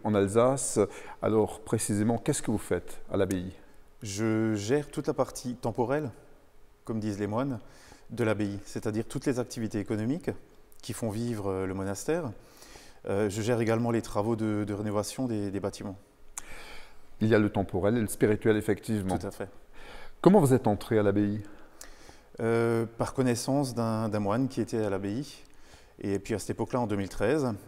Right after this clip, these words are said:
Speaker 2: il cherchait quelqu'un qui pouvait gérer toutes ses affaires, euh, économiques. Il n'y avait personne en place qui avait cette responsabilité.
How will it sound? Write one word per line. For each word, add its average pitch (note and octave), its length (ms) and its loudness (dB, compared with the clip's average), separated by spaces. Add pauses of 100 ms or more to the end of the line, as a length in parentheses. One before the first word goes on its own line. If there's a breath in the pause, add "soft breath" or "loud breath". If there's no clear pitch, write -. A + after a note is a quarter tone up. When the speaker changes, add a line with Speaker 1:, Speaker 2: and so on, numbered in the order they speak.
(140)
Speaker 2:
il A2 240 -4
cherchait A#2+ 460 -4
quelqu'un B2 480 -2
qui G#2+ 680 -6
pouvait A#2 300 0
gérer A2 260 -2
toutes - 220 -10
ses G#2+ 160 -2
affaires, G#2+ 400 -4
euh, G2+ 180 -2
économiques. G#2+ 460 -4 (100)
Il G#2 60 -14
n'y G2+ 60 -8
avait G2+ 120 -2
personne A#2+ 320 -4
en A2 80 -2
place A#2 240 -4
qui - 80 -8
avait G#2+ 100 -2
cette - 180 -8
responsabilité. A2+ 760 -6